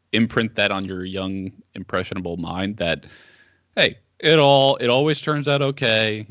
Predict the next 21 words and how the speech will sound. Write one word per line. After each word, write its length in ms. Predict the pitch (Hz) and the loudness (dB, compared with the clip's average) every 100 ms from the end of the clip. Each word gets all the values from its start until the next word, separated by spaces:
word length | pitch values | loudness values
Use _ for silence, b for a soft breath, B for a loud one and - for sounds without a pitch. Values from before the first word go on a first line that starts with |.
| - | -16
It's 180 | 104 | -10
always 240 | 98 107 107 | -6 -4 -4
gonna 120 | 110 | -6
be 100 | 110 | -6
fine. 340 | - 95 95 | -4 -4 -4
Like, 200 | 87 87 _ | -6 -8 _
she's 240 | - - 110 | -14 -8 -2
not 160 | 143 | -2
learning 280 | 104 101 101 | 0 -2 -2
to 100 | 98 | -6
deal 320 | 82 82 92 | -8 -4 -4
with 160 | 101 101 | -4 -6
depression, 540 | - - 113 120 127 | -8 -2 -2 -2 -6
which 180 | 107 92 | -8 -10
is 80 | - | -14
a 80 | 90 | -18
common 500 | - - 90 92 90 | -10 -6 -4 -4 -6
theme 420 | - 92 92 90 | -8 -8 -6 -6
of 220 | 80 82 | -6 -8
her 140 | - 80 | -8 -8
life. 520 | 82 92 123 - | -6 -6 -8 -12